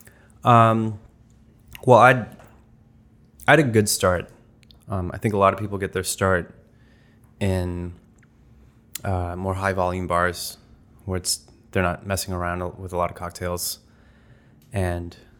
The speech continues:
at Giuseppe's, like, watching Sean,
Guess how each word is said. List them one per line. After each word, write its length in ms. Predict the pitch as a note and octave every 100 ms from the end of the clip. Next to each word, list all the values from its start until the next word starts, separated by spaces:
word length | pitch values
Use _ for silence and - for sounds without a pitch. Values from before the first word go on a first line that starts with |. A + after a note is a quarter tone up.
| _ -
at 140 | G2+
Giuseppe's, 760 | F2+ G2 G2 F#2+ F#2 F#2+ - - - _ _ _ _ _ - - _ -
like, 200 | F#2+ F2+
watching 340 | F2+ F#2 - F#2+
Sean, 560 | - G2 F2+ F2+ F2+